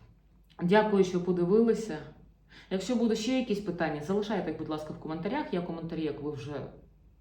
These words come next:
напевне, зрозуміли, читаю. Тому і відповідаю на питання,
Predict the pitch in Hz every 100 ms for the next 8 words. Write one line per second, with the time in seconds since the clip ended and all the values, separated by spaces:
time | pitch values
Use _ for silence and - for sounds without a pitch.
0 | - 143 147 143 135 131 143 143 143 120
1 | 123 - - - 135 135 175 233 - -
2 | - - - - - - - 180 180 170
3 | 170 156 151 175 202 214 208 202 202 196
4 | 190